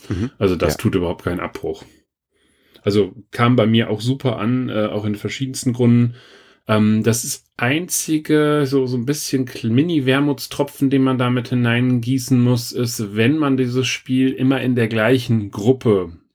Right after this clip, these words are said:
Speaker 2: über viele, viele Runden spielt, dann, ähm, das, was du eben beschrieben hast, wenn man sich eine gewisse Kommunikation zurechtgelegt hat,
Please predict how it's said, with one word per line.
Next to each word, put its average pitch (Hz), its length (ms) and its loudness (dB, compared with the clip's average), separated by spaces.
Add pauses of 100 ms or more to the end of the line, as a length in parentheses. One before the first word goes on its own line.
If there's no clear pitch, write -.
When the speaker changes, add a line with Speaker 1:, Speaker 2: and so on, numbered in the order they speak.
(200)
Speaker 2:
über 110 220 -4
viele, 147 380 -4
viele 123 300 0
Runden 120 380 2
spielt, 107 720 -2
dann, 139 600 0
ähm, 117 340 0
das, - 380 -4
was 117 160 -2
du 120 80 -4
eben 113 240 2
beschrieben 127 560 -2
hast, 120 420 0
wenn 113 120 2
man 123 140 2
sich 113 200 -2
eine 110 100 2
gewisse 113 340 -2
Kommunikation 113 840 0
zurechtgelegt 104 1000 0
hat, - 300 -2